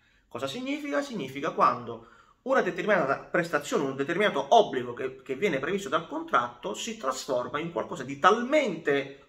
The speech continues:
oneroso per una delle due parti da appunto squilibrare quello che in termine tecnico si chiama il sinallagma, cioè il rapporto contrattuale. Ecco quindi la grande differenza tra il recesso e la risoluzione.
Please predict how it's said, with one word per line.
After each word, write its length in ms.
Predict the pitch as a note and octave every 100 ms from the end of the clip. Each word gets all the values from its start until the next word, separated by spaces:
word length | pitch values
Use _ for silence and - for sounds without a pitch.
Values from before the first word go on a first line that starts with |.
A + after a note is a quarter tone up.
| -
oneroso 760 | G#3+ G3 F3 D3+ A#2 - A2 - - _
per 140 | D#3+
una 140 | G3+ C3+
delle 180 | C#3 G3
due 140 | D#4+
parti 360 | - - - G3
da 180 | C3
appunto 340 | - - A2+ E3
squilibrare 960 | - - B3+ C4 G3+ A#2+ - B2 C3 - -
quello 220 | - F3+ C#3
che 120 | E3
in 100 | G#3+
termine 320 | D#3 F#3 B3
tecnico 360 | A2 G#2+ C3 E3+
si 120 | -
chiama 200 | A2 A#2
il 80 | A#2
sinallagma, 560 | B2+ A2 G#2 G#2+ A#2
cioè 160 | C#3 G3+
il 80 | A#3+
rapporto 560 | B3+ - A#2 G#2+ A#2
contrattuale. 680 | - A2 - G#2+ - - - _ _ - _ _ -
Ecco 300 | C#4 C#4 C4+
quindi 520 | D3+ C3+ C#3 E3+ -
la 100 | G3+
grande 480 | G3+ A2+ A2 A#2 -
differenza 800 | - G3 G#3 F3+ A2 A2 - C3
tra 160 | - C3+
il 100 | G3
recesso 680 | G#3 G#3 A2+ - - C3+ -
e 140 | A#2
la 100 | A#2+
risoluzione. 720 | A#2 A2+ G#2+ A2 - - -